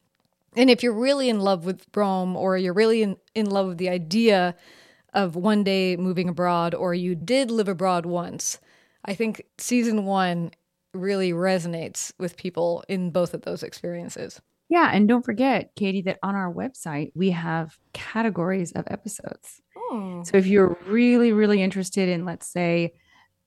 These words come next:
Speaker 2: Rome, there's a whole category, and all of our Rome episodes should be there. Same with, you know, expat life, author interviews,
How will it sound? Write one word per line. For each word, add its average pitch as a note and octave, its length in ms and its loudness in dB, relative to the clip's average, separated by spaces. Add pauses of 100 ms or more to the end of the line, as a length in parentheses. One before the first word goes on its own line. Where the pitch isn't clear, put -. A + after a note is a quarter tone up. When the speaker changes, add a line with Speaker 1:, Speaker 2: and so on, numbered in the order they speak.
(240)
Speaker 2:
Rome, F3 680 0 (220)
there's F3 260 -2
a F#3 60 0
whole F3 200 -2
category, D#3+ 760 -4
and D3+ 280 -4 (500)
all E3+ 180 -2
of F3 80 -4
our F3 160 -2
Rome E3+ 240 -4
episodes D#3+ 680 -4 (720)
should - 380 -2
be F3 140 -2
there. D#3 500 -4 (200)
Same F3 340 0
with, E3 280 0
you D#3+ 60 -4
know, D3+ 140 -4
expat - 460 -4
life, F#3 500 2
author E3 320 0
interviews, E3 1120 -4